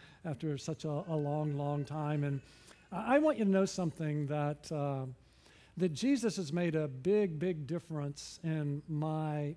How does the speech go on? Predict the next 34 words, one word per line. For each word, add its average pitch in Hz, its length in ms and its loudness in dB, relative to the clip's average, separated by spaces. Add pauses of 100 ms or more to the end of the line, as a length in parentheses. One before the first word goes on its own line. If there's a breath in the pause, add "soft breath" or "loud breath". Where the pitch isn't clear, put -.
(140)
family. 143 560 -6 (500 soft breath)
And, 190 180 2
and 196 100 6
I 202 100 6
believe 190 220 4
he 160 60 0
can 180 100 2
make 175 160 2
a 165 40 -2
big 151 200 0
difference 160 400 -2
in 147 100 -2
your 151 220 0
family, 143 480 -4
too. 143 420 -6 (540 loud breath)
Now, 185 80 -2
some 226 260 2
of 247 120 4
you 247 160 4
are 247 40 2
here 240 140 2
today, 160 400 2
and 160 100 0
you're 160 80 2
saying, 175 380 0
"You, 185 200 -2
you 185 100 0
know, 185 100 2
Smiley, 190 560 0 (300 loud breath)
my 226 460 2
family 180 640 0
is 147 180 -2
so 185 340 -2
dysfunctional." 151 840 -2